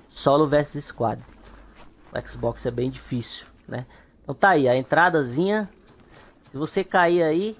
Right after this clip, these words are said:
vai ter como, agora vai saber pelo menos como sair, né, gente? E se quiser tirar vantagem também dá aqui, se tiver com alguma arma. O ruim é que se você tem que...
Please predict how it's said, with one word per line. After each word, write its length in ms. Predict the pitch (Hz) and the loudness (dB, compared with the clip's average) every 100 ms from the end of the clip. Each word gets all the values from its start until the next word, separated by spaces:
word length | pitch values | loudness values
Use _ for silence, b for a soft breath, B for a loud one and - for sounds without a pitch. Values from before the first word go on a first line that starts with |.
| - | -14
vai 140 | - 143 | -14 -10
ter 140 | 170 | -8
como, 360 | 185 180 180 - | -6 -6 -6 -4
agora 300 | 139 151 160 | -2 -2 -2
vai 140 | 170 | -6
saber 280 | - 151 156 | -6 -6 -8
pelo 200 | 175 170 | -6 -6
menos 240 | 151 160 | -6 -8
como 220 | - 165 165 | -8 -10 -8
sair, 340 | - 190 123 | -4 -4 -4
né, 240 | 104 156 | -8 -10
gente? 240 | 151 120 - - B B B _ | -12 -14 -18 -20 B B B _
E 260 | 151 190 220 | -10 -8 -8
se 120 | - | -10
quiser 260 | 202 175 165 | -6 -2 -2
tirar 260 | 170 165 | 0 0
vantagem 540 | 139 160 - 139 143 - | 2 0 2 2 0 -2
também 320 | 143 143 160 | -4 -4 -4
dá 200 | 127 135 | 0 0
aqui, 400 | 135 - 123 131 | 0 -6 -14 -14
se 140 | - | -14
tiver 240 | 135 127 123 | -12 -10 -8
com 120 | 131 | -8
alguma 300 | 131 139 147 | -8 -6 -2
arma. 400 | 120 - 104 139 | -2 -4 -8 -14
O 100 | 139 | -12
ruim 180 | 135 147 | -10 -12
é 40 | |
que 180 | - 185 | -12 -14
se 60 | 180 | -10
você 240 | 190 175 | -10 -10
tem 240 | 165 160 151 | -8 -10 -10
que... 160 | 147 | -16